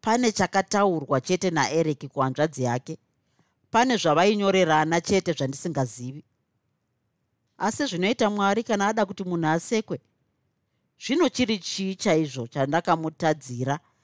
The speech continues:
chingabva chaita kuti hanzvadzi yake itaure zvakadaro pameso pangu?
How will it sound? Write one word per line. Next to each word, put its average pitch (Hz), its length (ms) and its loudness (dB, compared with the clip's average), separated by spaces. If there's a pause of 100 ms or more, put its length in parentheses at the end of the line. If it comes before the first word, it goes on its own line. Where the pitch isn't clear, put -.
(220)
chingabva 190 420 0
chaita 190 400 2
kuti 175 220 -4
hanzvadzi 135 560 0
yake 170 340 0
itaure 170 480 -2
zvakadaro 160 580 -4
pameso 156 420 -6
pangu? 139 340 -8